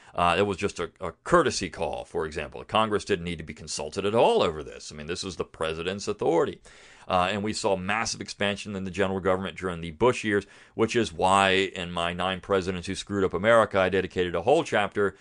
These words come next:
to the last four administrations. You've had, you know, Obama, uh, Bush, George W. Bush, uh, Bill Clinton, and George H W Bush. There's really no difference. And, uh, of course, I could have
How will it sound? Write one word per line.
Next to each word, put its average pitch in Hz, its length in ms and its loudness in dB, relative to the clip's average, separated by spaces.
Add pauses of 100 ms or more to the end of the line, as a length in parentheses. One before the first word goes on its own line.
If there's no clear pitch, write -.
(180)
to 104 100 -8
the 101 100 0
last 92 440 2
four 95 340 0
administrations. 82 960 -2
You've 78 140 -14
had, 76 260 -4
you 87 120 -12
know, 76 180 -6
Obama, 87 580 -2 (300)
uh, 85 220 -2
Bush, 104 560 2 (300)
George 104 260 0
W. 120 300 2
Bush, 104 540 2
uh, 92 220 0
Bill 90 300 0
Clinton, 90 480 -8
and 85 240 -8
George 87 240 -4
H 117 220 -4
W 90 240 0
Bush. 85 340 -4 (220)
There's 147 180 -4
really 117 220 4
no 90 160 -2
difference. 80 540 -4
And, 80 120 -8
uh, 82 40 -2
of 82 120 -6
course, 95 220 -4
I 95 80 0
could 87 120 -8
have 80 100 -12